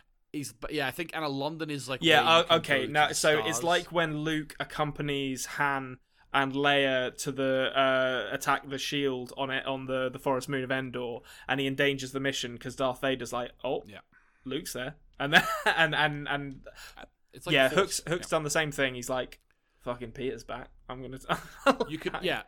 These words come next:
Speaker 1: you c-, you can only fly to Neverland through the cylinder of, uh, atmosphere that is above
Speaker 2: Yeah.
Speaker 1: the U K. That is just the known
Speaker 2: Yeah, there's a
Speaker 1: fact.
Speaker 2: black hole above their house, uh, in London.
Speaker 1: <laughs>
Speaker 2: Okay, so, um, the kids are kidnapped by, by, by who knows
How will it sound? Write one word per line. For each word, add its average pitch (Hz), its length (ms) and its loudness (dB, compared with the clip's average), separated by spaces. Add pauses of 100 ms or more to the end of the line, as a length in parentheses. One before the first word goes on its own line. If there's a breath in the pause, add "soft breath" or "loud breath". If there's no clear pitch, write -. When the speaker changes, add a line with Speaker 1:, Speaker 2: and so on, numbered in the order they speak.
(100)
Speaker 1:
you 170 180 -8
c-, 190 120 -10
you 196 160 -2
can 190 160 0
only 233 320 -2
fly 170 400 0
to 165 120 -6
Neverland 123 720 -2
through 156 340 -4
the 147 100 -6
cylinder 220 760 0 (100)
of, 156 360 0
uh, 139 180 -6
atmosphere 120 720 -6
that 117 160 -10
is 123 100 -8
above 120 520 -4
Speaker 2:
Yeah. 120 160 -6
Speaker 1:
the 107 80 -10
U 101 60 -12
K. 92 300 -14 (100)
That 160 180 -2
is 165 180 -4
just 165 180 -12
the 156 80 -8
known 135 220 -2
Speaker 2:
Yeah, 120 100 -2
there's 123 180 -6
a 147 40 0
Speaker 1:
fact. 139 80 -4
Speaker 2:
black 175 260 2
hole 131 320 2
above 123 300 -2
their 127 120 2
house, 123 680 -6
uh, 123 400 0
in 123 380 -2
London. 120 400 -6 (160)
Speaker 1:
<laughs> - 160 -10
Speaker 2:
Okay, 165 320 8
so, 156 380 4
um, 151 300 4
the 156 80 -2
kids 240 240 0
are 220 40 2
kidnapped 156 600 0
by, 143 500 2
by, 139 280 2
by 135 180 2
who 180 180 0
knows 147 480 0